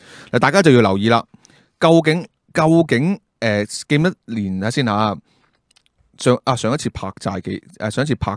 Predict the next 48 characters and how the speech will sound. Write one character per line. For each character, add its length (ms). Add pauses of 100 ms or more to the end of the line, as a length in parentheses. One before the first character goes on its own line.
債 400 (180)
幾 160
時？ 160
好 60
似 160
五 240
月 160 (280)
中 680
第 140
二 260
個 80
禮 80
拜 220
呢， 100
咁 120
我 140
講 160
過 160
啦。 140 (460)
喂， 100
逢 180
係 120
拍 180
債 180
小 140
心 160
呢， 100
佢 160
有 220
理 140
由 180
呢 120 (160)
係 260
震 180
一 40
震 160
個 80
市 160
嘅。 160
咁 60
上 220
次 120
亦 200
都 120
震 160
咗 140
一 40
日。 100